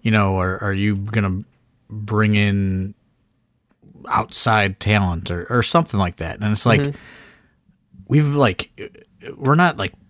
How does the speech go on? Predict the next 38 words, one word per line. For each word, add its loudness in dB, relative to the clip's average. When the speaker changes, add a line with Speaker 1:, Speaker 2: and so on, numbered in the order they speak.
Speaker 1:
just 0
'cause 2
people 2
come 2
out 4
of 0
school, 2
like, 2
we're 0
not 2
paying 2
them -2
ten 2
bucks, -4
you -4
know, 0
like, -2
there's, -2
uh, -10
you -2
know, -2
kind 0
of -4
a, -2
a, -6
a -2
pay -2
scale, 0
so -2
to -2
speak. -4
And, -8
um, -4
you 2
know, 0
so 2
it's -4
like, -2